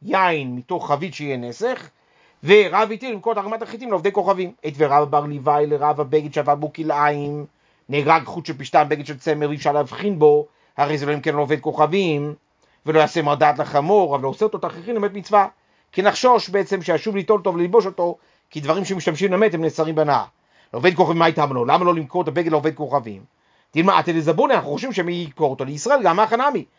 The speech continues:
כשאין נסך שנשפך על גבי חיטים, מכיוון ש-, מכיוון שאי אפשר להבחין בחיטים שיש בהם יין, יש לאסור למכור אותם לעובד כוכבים.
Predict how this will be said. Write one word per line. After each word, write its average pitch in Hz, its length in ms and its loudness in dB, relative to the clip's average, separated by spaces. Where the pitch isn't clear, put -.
כשאין 220 320 6
נסך 208 200 0
שנשפך 180 360 -2
על 180 100 2
גבי 180 180 0
חיטים, 143 400 -8
מכיוון 214 260 4
ש-, 156 100 -4
מכיוון 208 280 2
שאי 220 120 -6
אפשר 240 160 4
להבחין 190 420 0
בחיטים 208 460 -4
שיש 156 220 -6
בהם 180 180 -2
יין, 226 360 0
יש 160 140 -4
לאסור 226 280 6
למכור 196 240 2
אותם 190 160 6
לעובד 175 220 2
כוכבים. 135 480 -2